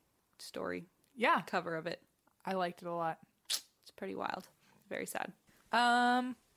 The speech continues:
Speaker 2: you do it this time.
Speaker 1: Okay, so you can, um, find us on social media at A T W W D Podcast. We're on Twitter, Instagram, um, on Facebook, and That's What We Drink.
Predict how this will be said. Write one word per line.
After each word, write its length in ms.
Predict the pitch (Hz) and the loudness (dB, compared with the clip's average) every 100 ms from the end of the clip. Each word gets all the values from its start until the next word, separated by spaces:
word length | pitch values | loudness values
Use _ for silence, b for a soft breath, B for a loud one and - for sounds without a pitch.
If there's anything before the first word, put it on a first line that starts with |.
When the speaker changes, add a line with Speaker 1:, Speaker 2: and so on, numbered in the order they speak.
| _ _ | _ _
Speaker 2:
you 160 | 240 349 | 2 4
do 140 | 247 | 4
it 80 | 175 | 2
this 160 | 170 | -2
time. 220 | - 139 170 _ _ _ _ 208 | -4 -10 -12 _ _ _ _ -4
Speaker 1:
Okay, 320 | 202 - 196 _ | 0 -2 -4 _
so 680 | - 226 226 226 226 226 - | 0 4 6 6 4 2 -4
you 120 | 214 | -10
can, 500 | 214 262 247 247 247 - | -6 -6 -6 -8 -8 -6
um, 640 | 190 185 185 185 190 190 b b b b | -4 -2 -2 -6 -10 -12 b b b b
find 200 | _ 214 | _ -2
us 140 | 214 220 | 0 -4
on 80 | 202 | -4
social 260 | 214 214 | -4 -4
media 280 | 233 226 220 | -2 0 2
at 180 | 214 185 | 2 0
A 120 | 202 | -4
T 180 | 202 226 | -4 -4
W 260 | 196 196 196 | 0 0 0
W 200 | 185 180 | -2 -2
D 100 | 175 | -6
Podcast. 520 | - 269 269 254 240 | -2 -2 2 0 0
We're 60 | 190 | -2
on 100 | 180 | -2
Twitter, 400 | - 202 196 - | -2 0 0 0
Instagram, 720 | - 180 - 185 175 170 175 180 - | -4 -8 -8 -4 -2 -2 -4 -8 -4
um, 280 | 180 175 180 | -4 -2 -4
on 120 | 190 | -4
Facebook, 500 | - 196 - 185 - - _ _ - | -6 -6 -6 -8 -10 -20 _ _ -10
and 120 | 180 | -10
That's 120 | 180 | -8
What 60 | 180 | -8
We 40 | |
Drink. 340 | 180 185 185 | -6 -6 -8